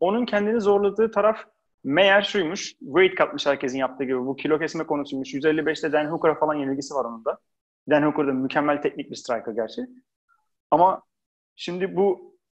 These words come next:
kilo konusunu atlatması, daha iyi kardiyoya gidiyor olması bence gücüne de yansıyor, çenesine de yansıyor, daha iyi dayanıklı da oluyor ve mükemmel stratejiyle gelebiliyor maçlara. Welterweight'te müthiş tehlike. Bir kere karşısında herhangi bir güreşçiyle eşleştiği zaman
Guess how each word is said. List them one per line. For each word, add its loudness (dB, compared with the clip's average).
kilo 2
konusunu -2
atlatması, 0
daha 6
iyi -2
kardiyoya 2
gidiyor 0
olması -4
bence 2
gücüne -4
de 2
yansıyor, -2
çenesine -4
de -4
yansıyor, -2
daha 4
iyi 2
dayanıklı 0
da 4
oluyor 2
ve 2
mükemmel 2
stratejiyle 0
gelebiliyor 2
maçlara. -4
Welterweight'te 2
müthiş -4
tehlike. -2
Bir -2
kere 0
karşısında -2
herhangi 0
bir -4
güreşçiyle 0
eşleştiği -6
zaman -4